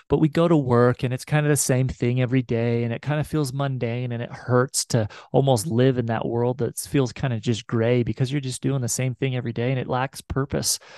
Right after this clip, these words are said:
And I go, "My goodness, if you feel like that at all, there is an adventure that is before you, which is the adventure of your own mind, the adventure of your own healing." Space is not the last frontier. We've been there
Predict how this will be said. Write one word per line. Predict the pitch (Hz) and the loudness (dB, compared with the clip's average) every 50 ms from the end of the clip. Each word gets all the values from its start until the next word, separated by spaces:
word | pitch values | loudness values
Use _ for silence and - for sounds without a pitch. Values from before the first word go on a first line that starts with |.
| - - - - _ - | -20 -20 -20 -20 _ -2
And | - 131 127 | 0 0 2
I | 127 | 2
go, | 131 120 117 | 2 0 0
"My | - 123 120 123 | 2 2 2 2
goodness, | 110 - - 135 127 127 120 110 - - | 2 2 0 0 0 0 -2 -2 -2 -2
if | - - | -2 -2
you | 139 147 | -2 -2
feel | 143 - - 156 170 180 165 | -2 -2 -2 -2 0 0 2
like | 135 127 113 - - _ - | 0 0 -2 -4 -10 _ -6
that | - 113 123 - - - | -4 -4 -4 -4 -4 -2
at | 113 117 | -2 0
all, | 117 113 123 127 120 - - - - - _ _ _ _ _ _ - | 0 0 0 -2 -2 -4 -10 -16 -20 -20 _ _ _ _ _ _ -10
there | - 127 120 139 147 170 | -4 2 2 4 4 4
is | 180 156 143 | 4 4 4
an | 127 | 4
adventure | 120 104 104 107 127 127 135 131 - - - - - - 120 117 - _ _ _ _ _ | 2 0 0 0 0 0 0 0 -2 -4 -6 -6 -4 -6 -6 -8 -12 _ _ _ _ _
that | - 127 123 | 2 4 4
is | 113 107 | 4 2
before | 110 117 101 - - 135 131 143 139 | 0 -2 -2 0 2 4 4 4 4
you, | 117 110 131 131 123 123 - - _ _ - | 4 2 0 -2 -4 -4 -8 -12 _ _ 0
which | 135 131 - 131 | 0 2 2 2
is | 120 107 | 2 2
the | 127 120 | 4 2
adventure | 113 - - 123 127 139 - - 147 135 | 2 2 2 2 2 2 2 0 0 0
of | 120 107 | 0 2
your | 117 113 - - | 0 -2 -2 0
own | 127 120 123 120 110 | 0 0 0 0 -2
mind, | 110 107 113 131 - - 139 135 - - _ _ _ _ | -2 -2 -2 -4 -4 -4 -6 -8 -10 -14 _ _ _ _
the | 135 127 | 2 2
adventure | 120 120 113 127 135 135 - 147 147 | 4 4 4 2 2 2 0 0 0
of | 127 123 | 0 2
your | 117 117 | 0 0
own | - 117 113 117 | 0 0 -2 -2
healing." | 117 - - 117 113 113 - - - - - - - - _ | -2 -4 -2 -2 -2 -2 -2 -2 -4 -8 -10 -12 -18 -14 _
Space | - - - - 165 170 190 202 - - - - - | -4 -4 0 2 4 6 6 4 4 2 -2 -2 0
is | - 139 127 127 | 0 2 2 4
not | 135 139 147 147 | 4 4 4 2
the | - 147 | 2 2
last | 139 135 131 127 123 - - | 4 4 4 4 2 0 -2
frontier. | - - 123 120 117 - - - 120 107 120 - - _ - _ _ - | -4 -2 -2 -2 -2 -4 -2 -2 0 0 -2 -4 -8 _ -18 _ _ 0
We've | 135 139 127 131 | 2 2 2 2
been | - 143 139 135 127 | 2 2 2 2 0
there | 123 117 - - - | 0 -2 -2 -4 -8